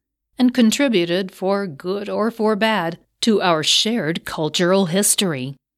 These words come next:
While narcissism causes numerous dysfunctional traits in a person affected by N P D, it can also result in a perseverance and focus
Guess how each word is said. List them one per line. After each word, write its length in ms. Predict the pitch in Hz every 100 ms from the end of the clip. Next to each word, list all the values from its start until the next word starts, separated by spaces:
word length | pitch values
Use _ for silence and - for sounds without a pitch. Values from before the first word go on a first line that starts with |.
| _ _ _ _ _ _ _ _ _ _ _ _ _ _ _ _ _ - -
While 320 | 262 254 220
narcissism 880 | 226 202 208 175 165 196 202 190 180
causes 560 | - 226 247 165 156
numerous 680 | 151 147 160 190 196 190 -
dysfunctional 920 | - 180 - - 170 - 196 180 156
traits 500 | - - 220 190 -
in 140 | - 220
a 60 |
person 460 | 185 - 240 - 160
affected 680 | 143 - 277 262 170 156 147
by 360 | 160 214 220 -
N 220 | 175 156
P 240 | 175 151
D, 400 | 143 160 160 160 _ _
it 220 | 180 170
can 280 | - 165 147
also 440 | 139 254 - 180
result 600 | 160 175 185 147 147 196
in 140 | 233 233
a 100 | 226
perseverance 1300 | 233 - - 196 - 208 170 185 208 220 226 208
and 180 | 202 208
focus 540 | - 220 214 143 -